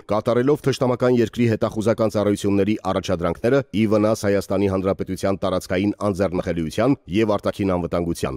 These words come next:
այդ ամբողջ ընթացքում փորձելով հնարավորինս գաղտնի պահել իր անձը, հետախուզական ծառայությունների հետ ունեցած կոնտակտային հեռախոսահամարները։ Վերոգրյալ հանցավոր արարք կատարելու համար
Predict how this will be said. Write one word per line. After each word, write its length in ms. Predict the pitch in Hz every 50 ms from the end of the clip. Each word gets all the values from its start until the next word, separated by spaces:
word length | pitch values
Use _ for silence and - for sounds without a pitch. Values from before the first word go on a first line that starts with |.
| - -
այդ 220 | - 90 104 107 -
ամբողջ 360 | 120 113 110 120 110 - -
ընթացքում 480 | 110 104 - 104 98 - - 127 147 139
փորձելով 400 | - 120 113 - 113 107 113 110
հնարավորինս 680 | 104 101 104 98 101 95 98 98 101 113 123 120 - -
գաղտնի 380 | - 104 95 - - - 113
պահել 360 | - - 117 110 110 120 113 -
իր 180 | - 101 104 90
անձը, 320 | 90 92 101 92 110 127 117
հետախուզական 680 | - - 98 101 - 110 - 113 104 113 113 101 139 135
ծառայությունների 640 | - 120 110 113 107 101 - 113 107 107 104 98 95
հետ 180 | 95 - -
ունեցած 420 | 101 98 98 95 - - 101 - -
կոնտակտային 640 | - 98 95 - 95 92 - - 90 90 92 95
հեռախոսահամարները։ 920 | 92 92 92 95 - 98 - - 95 92 98 98 98 92 90 82 - - - _ _ _ _
Վերոգրյալ 580 | - 64 87 104 120 131 117 117 131 147 151 139
հանցավոր 420 | 131 131 131 - 139 127 131 131
արարք 320 | 127 120 117 120 117 - - -
կատարելու 480 | - 113 104 - 110 107 107 107 107
համար 300 | 101 98 98 110 117 -